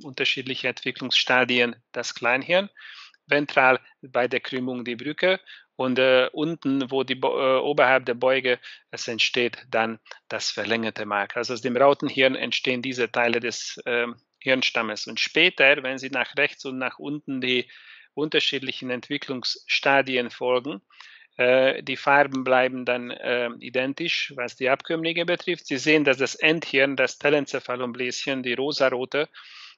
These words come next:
äh, besonders schnell, ähm, und groß wächst.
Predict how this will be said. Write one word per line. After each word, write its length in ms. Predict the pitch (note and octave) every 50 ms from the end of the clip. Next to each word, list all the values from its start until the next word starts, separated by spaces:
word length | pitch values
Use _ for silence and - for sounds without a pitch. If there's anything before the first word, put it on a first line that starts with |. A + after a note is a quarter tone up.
| _ _ _
äh, 400 | C3+ B2 B2 B2 B2 B2+ B2+ B2+
besonders 600 | B2 C3 B2 C3+ D3+ D3+ D3+ C#3 B2+ A#2+ - -
schnell, 420 | - - C3 C3 C3 C3 C3+ C#3 - - - - - _ _ _
ähm, 440 | C3+ B2+ B2+ C3 C3 C3 C3 C3+ -
und 180 | - C3 B2
groß 340 | B2 B2 B2+ C#3+ C#3+ - -
wächst. 420 | F3 F3+ F#3+ F#3 - - - _